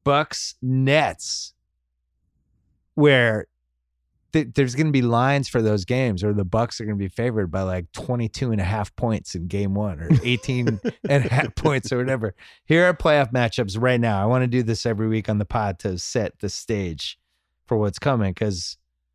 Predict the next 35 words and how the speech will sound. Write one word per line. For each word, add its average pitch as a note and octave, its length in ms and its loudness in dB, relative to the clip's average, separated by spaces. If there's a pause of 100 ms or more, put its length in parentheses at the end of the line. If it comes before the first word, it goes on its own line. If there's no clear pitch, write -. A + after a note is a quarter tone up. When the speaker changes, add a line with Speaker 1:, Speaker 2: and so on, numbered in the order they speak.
(160)
Speaker 1:
what D3 100 2
do C3+ 40 4
we A2+ 80 4
have, F#2+ 120 0
like, F#2+ 180 -2
five A#2 300 -2
weeks C3+ 260 -2
left? F3 320 -6 (100)
Five A2+ 160 0
and A#2 60 0
a A#2 40 0
half A#2 140 -4
weeks? C#3 280 -6 (580)
Bucks, C#3+ 320 4
Nets, C3 460 0 (120)
Raptors, C#3 560 2
Magic, A#2+ 580 0 (160)
Celts, - 380 2
Pacers, A#2 640 -2
Heat, D3+ 260 -4
Sixers. - 760 -6 (1080)
That's A#2+ 240 0
gonna B2+ 200 0
be A2+ 200 2
our, G#2+ 240 0
our A#2 140 2
four B2 300 0
in G#2 80 2
the A2 80 2
East. G#2+ 260 -2
And C3 80 -2
then C#3+ 60 2
in C3+ 80 0
the A#2 80 2
West, B2+ 540 0